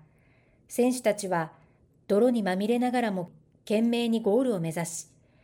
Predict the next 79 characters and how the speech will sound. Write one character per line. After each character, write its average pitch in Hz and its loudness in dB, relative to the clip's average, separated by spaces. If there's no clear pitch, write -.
白 214 -4
熱 269 0
し 262 -10
た 269 0
レ 262 4
ー 269 0
ス 254 -2
を 185 -2
繰 180 -8
り 175 -4
広 190 -2
げ 190 -4
ま 185 -6
し - -16
た。 147 -8
ぬ 196 0
か 262 4
る 277 2
ん 262 2
だ 269 0
コ 277 2
ー 269 0
ス 277 -8
で 208 0
は、 170 -4
ス - -12
タ 285 2
ッ 294 0
ク 285 -8
や 196 2
転 208 -2
倒 233 -2
も 220 -2
見 208 -2
ら 208 -2
れ 208 -2
る 170 -4
悪 196 2
い 254 0
コ 202 -6
ン 208 -2
デ 233 -2
ィ - -6
シ 226 -6
ョ 208 -2
ン 185 -4
の 170 -4
中、 165 -8
選 240 0
手 240 -10
た 196 0
ち 185 -8
は 160 -4
ラ 202 2
イ 269 2
バ 269 4
ル 269 4
た 269 0
ち 254 -6
に 202 -2
先 190 -6
ん 247 -2
じ 247 -8
て 202 -4
少 - -2
し 262 -4
で 294 2
も 220 0
多 214 -2
く 214 -14
周 208 -4
回 226 -4
数 220 -4
を 170 -2
重 - -8
ね 196 -2
る 208 -2
べ 202 -4
く、 - -18